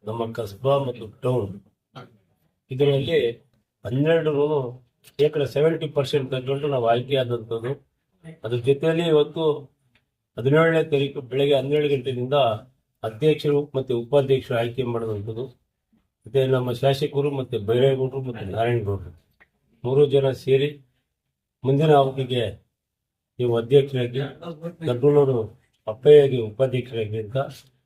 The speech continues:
ಅದ್ರ ಮೇರೆಗೆ ಇವತ್ತೆಲ್ಲ ಬಂದು ನಮ್ಮ ಸಂಸ್ಥೆಯಲ್ಲಿ ನಡೆದಂಥ ಚುನಾವಣೆಯಲ್ಲಿ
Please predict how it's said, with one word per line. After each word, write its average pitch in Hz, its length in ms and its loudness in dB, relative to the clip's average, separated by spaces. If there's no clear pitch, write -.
ಅದ್ರ 113 180 -6
ಮೇರೆಗೆ 139 400 4
ಇವತ್ತೆಲ್ಲ 123 520 -2
ಬಂದು 117 380 -6
ನಮ್ಮ 120 220 0
ಸಂಸ್ಥೆಯಲ್ಲಿ 131 760 2
ನಡೆದಂಥ 131 360 4
ಚುನಾವಣೆಯಲ್ಲಿ 131 760 2